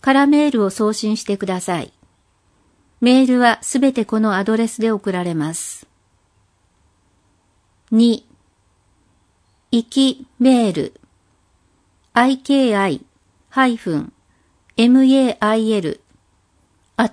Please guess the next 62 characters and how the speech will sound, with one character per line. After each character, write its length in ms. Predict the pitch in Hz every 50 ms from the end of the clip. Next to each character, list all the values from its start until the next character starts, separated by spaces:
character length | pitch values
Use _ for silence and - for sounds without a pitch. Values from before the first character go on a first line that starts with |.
| _ -
ト 140 | 269 269 262
マ 180 | 262 262 254
ー 40 | 233
ク 280 | 240 - 165 160 - - _ _ _ _ _ _ _ _ _ _ _ _
シ 220 | _ - - - -
テ 80 | 254
ィ、 240 | 247 214 165 117 - _ _ _ _ _ _ _ _ _ _ _ _ _ _
シ 360 | - - - - 269 262 262
ー 60 | 262 -
ア 160 | 247 254 254
イ 100 | 247 233
テ 160 | - - 233
ィ 140 | 233 220 214
ー 40 | 202
ワ 200 | 202 196 190 156
イ 80 | - - _ _ _ _ _ -
ド 140 | 196 202
ッ 60 | 202 - _ _
ト 260 | - 208 202 - - _ _ _ _ _ _ _ _ _ _ _ _ _ _ -
イ 200 | 240 247 247 -
キ、 300 | - 208 170 - - _ _ _ _ _ _ _ _ _ _ _ _ _
ア 160 | - 240 254
イ 80 | 277 262
ケ 320 | 262 - 269 262 262 247
ー 60 | - -
ア 160 | - 214 220
イ 140 | 185 - - _ _ _ _ _ _ -
ド 140 | - 208
ッ 40 | 208 - _ _
ト 280 | - 202 196 - - _ _ _ _ _ _ _ _ _ _ _
ナ 160 | - 208 214 226
ガ 120 | 254 269
サ 220 | 277 - 226 202 196
キ、 340 | - - 156 143 - - _ _ _ _ _ _ _ _ _ _ _ _ _ _ _ _
ナ 80 | - 233
ガ 0 |
サ 0 |
キ 20 |
エ 40 | 240
ヌ 160 | 254 269 277 269
エ 240 | 269 277 277 240
ー 60 | 190 180
ジ 140 | - 220
ー 440 | 233 240 240 240 240 240 240 220 214
エ 20 | 185
ー 80 | - - 196
エ 40 | 233
ス 200 | - - - 254
エ 200 | 254 254 247 233
ー 40 | 202 -
ケ 280 | - 220 220 214 208 208
ー 40 | -
ア 180 | - 202 202
イ 140 | 190 143 - _ _ _ _ _ _
ド 140 | - 208 214
ッ 40 | 208 - _ _
ト 240 | - 208 208 - - 190
ジ 120 | - 214
ェ 100 | 214 214
ー 40 | 214
ピ 400 | 208 _ - 196 180 151 120 - -
ー。 120 | _ _